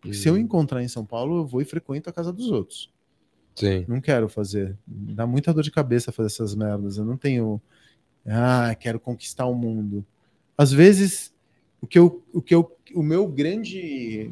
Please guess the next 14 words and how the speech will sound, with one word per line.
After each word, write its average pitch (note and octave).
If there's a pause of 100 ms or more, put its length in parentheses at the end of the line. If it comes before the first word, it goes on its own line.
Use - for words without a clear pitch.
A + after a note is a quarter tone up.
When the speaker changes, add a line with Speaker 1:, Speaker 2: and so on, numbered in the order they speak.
(120)
Speaker 1:
eu C3+
demorei D#3
muito F#3+
tempo D#3+
pra C#3+
entender C3+
isso, A2+
mas B2 (420)
como F#3
argentino D#3
aqui A#2+
em A#2
São A#2
Paulo, A2+